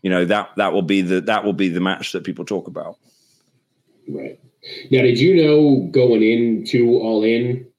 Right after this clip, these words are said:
Speaker 2: that you were gonna have a follow-up match with Cody?
Speaker 1: Yes.
Speaker 2: Okay.
Speaker 1: It, we actually wanted to do a trilogy,
Speaker 2: Mm.
Speaker 1: but unfortunately that never happened. Ring of
Speaker 2: Mm.
Speaker 1: Honor,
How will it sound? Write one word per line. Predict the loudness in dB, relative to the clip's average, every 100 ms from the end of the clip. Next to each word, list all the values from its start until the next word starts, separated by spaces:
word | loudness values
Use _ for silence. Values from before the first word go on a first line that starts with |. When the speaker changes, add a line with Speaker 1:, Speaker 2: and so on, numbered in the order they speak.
| _
Speaker 2:
that | -4 -2
you | 0
were | 0
gonna | -2 -4 -4
have | -6
a | -6
follow-up | -4 -2 -2 -2
match | -8 -8
with | -6 0
Cody? | 2 2 -2 -8 _ _ _ _ _ _ _
Speaker 1:
Yes. | 0 0 0 -4 -12 -16 _ _ _ _ _ _
Speaker 2:
Okay. | -12 -10 -12 _ _ _ _ -4
Speaker 1:
It, | -2 0
we | 0
actually | 0 -2 -2 0
wanted | 0 -2 -2
to | -2
do | -4
a |
trilogy, | -2 -2 -2 -6 -12 -18 _ _ _ _ _ _ _ -20
Speaker 2:
Mm. | -14 -12 -14 -18 _ -6
Speaker 1:
but | -2
unfortunately | -2 -2 -2 -4 -6 -4
that | -2 -4 -8 _ _ _ -8
never | -4 -2
happened. | -4 -6 -10 -12 -12 -6
Ring | -4 -2
of |
Speaker 2:
Mm. | -2
Speaker 1:
Honor, | -2 -2 -4